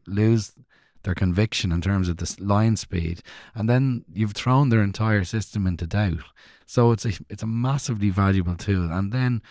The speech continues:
as a game, as a defensive system that gets broken and they don't come up as fast, you can pick them off by going around them or through them 'cause they leave loads of spaces 'cause they,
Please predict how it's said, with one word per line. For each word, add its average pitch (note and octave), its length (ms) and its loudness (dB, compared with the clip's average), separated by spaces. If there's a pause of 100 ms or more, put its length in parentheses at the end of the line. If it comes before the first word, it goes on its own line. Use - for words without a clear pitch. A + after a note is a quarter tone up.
(380)
as A#2 200 4
a A2 80 4
game, A2+ 400 4
as F#2+ 180 -2
a G#2 80 0
defensive A2+ 540 0
system G#2+ 360 -4
that F#2 120 -4
gets G2 200 -8
broken G2+ 520 0
and F2 140 -2
they F#2 80 0
don't G#2 300 4
come G2 180 0
up F2+ 160 0
as E2 100 -6
fast, E2+ 460 -6
you F#2 100 -2
can G2 140 -6
pick - 240 0
them G2 160 -2
off F#2+ 220 -2
by F2+ 160 -2
going F#2 240 0
around G2+ 340 0
them F2+ 120 -2
or F2 80 -4
through G#2 260 -2
them F#2 140 -2
'cause F2+ 200 -4
they F#2 100 -4
leave F#2+ 220 -4
loads F2 240 -6
of E2+ 60 -10
spaces - 460 -6
'cause E2+ 200 -10
they, F2+ 100 -6